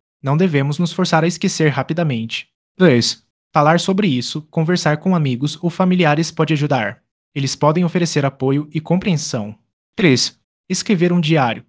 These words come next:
Colocar os sentimentos no papel pode ser uma forma de aliviar a mente. Quatro,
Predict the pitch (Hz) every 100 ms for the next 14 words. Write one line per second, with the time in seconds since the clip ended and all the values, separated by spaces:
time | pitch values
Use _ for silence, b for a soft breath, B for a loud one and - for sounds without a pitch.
0 | _ - 196 185 190 196 208 196 196 151
1 | 151 160 170 190 185 165 165 202 208 220
2 | 190 170 165 - 165 180 196 190 190 190
3 | 165 117 110 - - _ _ _ 170 147
4 | 117